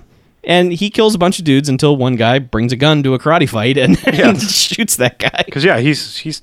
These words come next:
Speaker 2: throwing dudes and doing the prolonged, "Hoo-ah!"
Speaker 1: Yeah.
Speaker 2: And then, like, he's in the middle, like, "Yeah!" And one time the guy's just like, "Yeah, all right."
Speaker 1: And just bang. <laughs>
Speaker 2: Yeah, Indiana Jones him, basically.
Speaker 1: Mm-hmm.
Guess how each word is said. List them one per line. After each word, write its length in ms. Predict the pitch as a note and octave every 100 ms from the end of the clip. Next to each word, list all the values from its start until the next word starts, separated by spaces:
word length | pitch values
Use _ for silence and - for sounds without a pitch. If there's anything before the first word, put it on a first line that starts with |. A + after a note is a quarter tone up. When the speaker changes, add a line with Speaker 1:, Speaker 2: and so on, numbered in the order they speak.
| -
Speaker 2:
throwing 260 | C#3+ D3 B2+
dudes 220 | A2+ A2
and 100 | G#2+
doing 200 | G#2+ G#2
the 80 | G2+
prolonged, 440 | A2+ A#2+ A#2 G#2+
"Hoo-ah!" 640 | - A3+ C4+ B3 A#3+ A3
Speaker 1:
Yeah. 200 | G#3+ G#3 F#3+
Speaker 2:
And 240 | C#3+ C3
then, 60 | C3+
like, 120 | B2+
he's 140 | C3+
in 60 | C#3
the 60 |
middle, 220 | C3 C3 A#2+
like, 180 | A#2+
"Yeah!" 540 | D3 C4+ B3 A3 G#3 F#3+
And 120 | F3
one 100 | E3+
time 180 | D#3 C#3
the 80 | B2
guy's 200 | B2+ A#2
just 100 | A2+
like, 160 | F#2+
"Yeah, 100 | A2
all 120 | D3 B2+
right." 180 | A2+
Speaker 1:
And 240 | A#2 D3 G#2+
just 100 | -
bang. 340 | F#2+ F#2+ A2 -
<laughs> 340 | - - C6+
Speaker 2:
Yeah, 160 | - F2
Indiana 280 | F#2 G2+ F#2+
Jones 280 | F#2+ F#2+ -
him, 140 | E2+
basically. 220 | - A2+
Speaker 1:
Mm-hmm. 260 | A2+ A2+